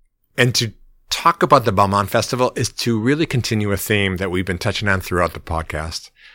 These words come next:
We heard Beyonce's message. We've spoken about Rihanna and Kanye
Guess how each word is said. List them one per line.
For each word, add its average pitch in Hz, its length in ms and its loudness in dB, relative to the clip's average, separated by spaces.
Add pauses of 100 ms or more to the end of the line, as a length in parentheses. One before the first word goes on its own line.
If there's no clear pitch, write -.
(380)
We 107 560 -2
heard 123 360 2
Beyonce's 107 520 0
message. 127 640 0 (160)
We've 92 160 -4
spoken 110 400 0
about 90 220 -4
Rihanna 104 680 2 (360)
and 101 160 -2
Kanye 117 680 2